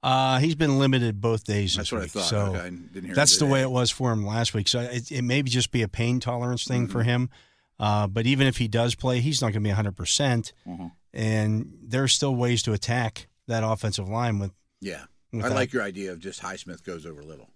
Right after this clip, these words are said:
Speaker 1: Yeah, just,
Speaker 2: Right,
Speaker 1: okay,
Speaker 2: right.
Speaker 1: a little, you, you're on the right side. Okay, Alex, you're on this side this week.
Speaker 2: Yeah, yeah,
Speaker 1: You
Speaker 2: just
Speaker 1: know?
Speaker 2: get used to it. 'Cause, 'cause Reed can play both, too.
Speaker 1: Right.
Speaker 2: Yeah, yeah, I like that a lot.
Speaker 1: Yeah, so I, I think that's, you know, the, the, the keys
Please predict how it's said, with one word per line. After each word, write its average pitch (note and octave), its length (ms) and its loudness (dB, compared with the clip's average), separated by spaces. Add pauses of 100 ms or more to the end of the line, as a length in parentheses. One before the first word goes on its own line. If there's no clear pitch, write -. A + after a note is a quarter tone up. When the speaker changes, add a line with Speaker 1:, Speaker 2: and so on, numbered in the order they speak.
(100)
Speaker 1:
Yeah, F#3+ 160 0 (180)
just, C#3+ 260 0
Speaker 2:
Right, - 100 -2
Speaker 1:
okay, D#3+ 440 0
Speaker 2:
right. C3+ 80 -4
Speaker 1:
a - 20 -2
little, D#3+ 360 0
you, D3 220 -2
you're D#3+ 140 2
on F3 60 4
the E3 60 4
right F#3 180 2
side. A#3 180 0 (140)
Okay, F3+ 380 -2 (120)
Alex, E3+ 340 0
you're F3 120 0
on E3+ 80 2
this E3+ 120 4
side A2+ 260 0
this G#2 140 -4
week. F#2+ 220 -8
Speaker 2:
Yeah, A2 320 -2
yeah, F2+ 120 -12 (160)
Speaker 1:
You A#2 80 -4
Speaker 2:
just G2 180 -4
Speaker 1:
know? - 100 -20
Speaker 2:
get B2 120 -4
used A2+ 220 -4
to F#2 120 -8
it. D2+ 80 -14 (160)
'Cause, C#3 200 -8
'cause B2+ 160 -8
Reed D3 220 -6
can A2 100 -8
play F#2 140 -10
both, E2+ 260 -10
too. F2 220 -14 (100)
Speaker 1:
Right. A2+ 260 -2 (160)
Speaker 2:
Yeah, G2 160 -8 (120)
yeah, F#2+ 280 -10 (420)
I G#2 80 -8
like G2+ 200 -8
that F2+ 120 -8
a - 20 -10
lot. E2 220 -12 (1300)
Speaker 1:
Yeah, D#3 260 4
so C3+ 380 2
I, C#3+ 220 2
I C#3 40 2
think D#3 280 0
that's, C#3+ 360 2
you C3+ 100 0
know, A2+ 120 2
the, A2+ 180 0
the, A#2 240 -4 (100)
the A#2 100 -8
keys A#2+ 600 0